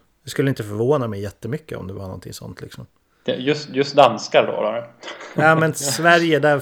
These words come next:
Speaker 1: känner jag mig ganska säker på att det finns betydligt fler, liksom.
Speaker 2: Mm.
Speaker 1: Men i, ja, men jag tog bara något exempel, men det känns som att niohundra är, tror jag man står sig bättre än fyrtioetta i världen på gällande registrerade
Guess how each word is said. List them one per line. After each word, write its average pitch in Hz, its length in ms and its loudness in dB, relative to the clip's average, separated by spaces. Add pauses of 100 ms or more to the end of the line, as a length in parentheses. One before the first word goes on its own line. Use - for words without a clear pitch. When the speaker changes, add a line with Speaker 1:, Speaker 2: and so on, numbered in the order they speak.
Speaker 1:
känner 135 300 -4
jag 120 40 -2
mig 117 100 -2
ganska 110 240 -4
säker 113 320 -2
på 107 100 -8
att 98 80 -10
det 104 100 -10
finns 95 520 -6
betydligt 98 440 -12
fler, 113 340 -8
liksom. - 320 -18 (180)
Speaker 2:
Mm. 110 320 -4 (760)
Speaker 1:
Men 117 280 -4
i, 117 400 -4
ja, 117 300 -8
men 113 300 -8
jag 117 140 -10
tog 120 140 -4
bara 107 180 -6
något 107 200 -14
exempel, 123 520 -8
men 101 160 -12
det 113 60 -10
känns 113 220 -6
som 120 100 -8
att - 280 -12
niohundra 120 640 -4
är, 107 440 -8 (280)
tror 123 120 -6
jag 104 60 -6
man 104 140 -8
står 107 340 -6
sig 101 300 -10
bättre 104 540 -10
än 95 340 -12 (540)
fyrtioetta 107 640 -8
i 101 40 -6
världen 110 340 -6
på - 160 -12
gällande 95 400 -14
registrerade 95 680 -12